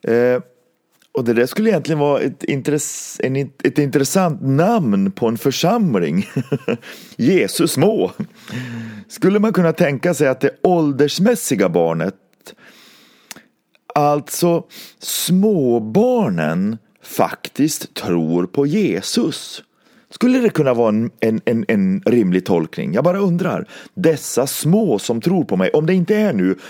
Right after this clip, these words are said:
de små, alltså lärjungarna, utan att det är faktiskt är småbarnen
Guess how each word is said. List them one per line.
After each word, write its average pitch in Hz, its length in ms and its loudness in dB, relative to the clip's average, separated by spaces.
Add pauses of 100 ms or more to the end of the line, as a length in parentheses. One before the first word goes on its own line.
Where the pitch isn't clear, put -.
(100)
de 104 280 0
små, 92 560 0 (220)
alltså 95 220 -2
lärjungarna, 117 880 0 (400)
utan 190 240 0
att 190 80 -2
det 127 80 0
är 101 80 2
faktiskt - 440 -4
är 107 80 0
småbarnen 127 1300 0